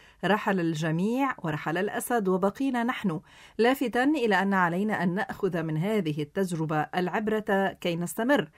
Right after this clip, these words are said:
والآن الدنيا مفتوحة أمامنا، لكن يجب أن نتذكر دائمًا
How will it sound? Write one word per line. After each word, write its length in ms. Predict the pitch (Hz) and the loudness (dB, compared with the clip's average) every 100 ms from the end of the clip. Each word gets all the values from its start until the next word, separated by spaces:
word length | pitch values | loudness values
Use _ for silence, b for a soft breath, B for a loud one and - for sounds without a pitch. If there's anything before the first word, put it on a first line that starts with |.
| B B B | B B B
والآن 600 | 196 240 - 247 269 269 - | 2 4 2 2 0 -2 -2
الدنيا 400 | 202 196 208 185 | 0 2 2 0
مفتوحة 540 | 175 - 226 - 185 | -2 -4 -6 -2 0
أمامنا، 580 | 175 202 202 170 151 143 | 0 0 0 2 0 0
لكن 340 | 160 175 175 165 | -2 -4 -2 -2
يجب 320 | 180 185 156 | -2 -2 -2
أن 200 | 151 156 | -2 -4
نتذكر 580 | 185 196 208 214 190 160 | -2 -2 -2 -2 -2 0
دائمًا 600 | 156 214 202 185 180 165 | 0 -2 0 0 0 -2